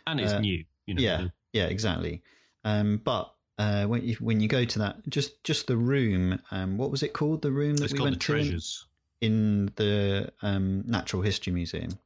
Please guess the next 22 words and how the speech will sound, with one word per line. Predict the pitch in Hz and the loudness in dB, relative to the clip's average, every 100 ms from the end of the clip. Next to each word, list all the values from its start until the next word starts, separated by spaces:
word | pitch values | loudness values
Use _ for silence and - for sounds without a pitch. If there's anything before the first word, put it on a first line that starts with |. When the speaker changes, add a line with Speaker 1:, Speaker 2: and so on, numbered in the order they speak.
| _ | _
Speaker 1:
Yeah, | 101 95 | -6 -4
so | 98 - | -4 -4
it's | 107 104 | -2 -2
a, | 110 101 - | -2 -2 -4
it's | - | -4
a | - | -4
room, | 101 110 104 | -2 0 0
and | 101 95 | 0 0
they've, | 95 92 - | 0 -2 -4
they've | - 92 | -6 -6
pulled | - 101 | -4 -6
together | - - 92 | -4 -2 -2
some | 90 98 | -2 0
of | 90 | 0
their | 87 | 0
key | - - 104 95 90 87 - _ _ _ _ _ - | -4 -4 0 0 0 0 -4 _ _ _ _ _ -4
exhibits. | 95 95 85 78 - - - | 0 0 0 -2 -6 -10 -6
I | 95 | -4
think | 95 | -4
it's | - | -6
twelve | - - 87 82 87 | -6 -2 0 0 0
or | 82 82 | 0 0